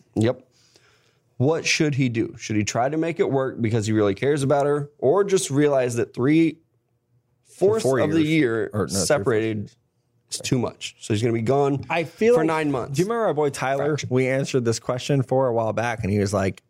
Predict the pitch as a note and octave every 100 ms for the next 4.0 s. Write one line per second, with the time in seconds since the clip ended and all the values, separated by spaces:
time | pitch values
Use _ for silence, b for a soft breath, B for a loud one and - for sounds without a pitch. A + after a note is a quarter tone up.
0 | - A2 A2+ A2 D3 - A#2 A2+ C#3 -
1 | _ _ _ _ G2+ A2 G2+ G2 D#2 -
2 | F2+ - G2 G2 G#2 G#2+ A2 A#2+ G2+ G2+
3 | G#2+ F2 G2 F#2+ F2+ G#2 D3+ - G2 -